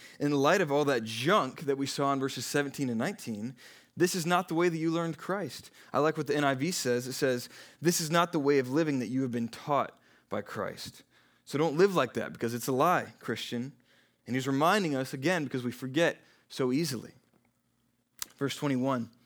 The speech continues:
"So now assuming that you have heard about him and were taught in him as the truth is in Jesus," and we can pause right here.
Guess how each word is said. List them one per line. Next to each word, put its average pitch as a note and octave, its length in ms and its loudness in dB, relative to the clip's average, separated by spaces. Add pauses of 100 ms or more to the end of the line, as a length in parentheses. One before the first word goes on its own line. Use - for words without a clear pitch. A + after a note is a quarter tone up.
(1000)
"So - 160 -4
now D#3 200 6
assuming G3+ 500 0
that E3 60 0
you D3 140 2
have C3+ 140 -2
heard F3+ 240 0
about C3+ 280 0
him A#2+ 280 -4 (480)
and C3+ 180 0
were B2+ 100 2
taught E3 360 2
in D#3+ 160 0
him B2 280 0
as A#2+ 200 -2
the A#2 80 -4
truth D#3 360 -2
is B2+ 160 -2
in B2 200 0
Jesus," C3 720 -2
and A2+ 80 -8
we B2 60 -4
can A2+ 80 -6
pause C#3+ 280 2
right C#3+ 140 0
here. A#2 200 -2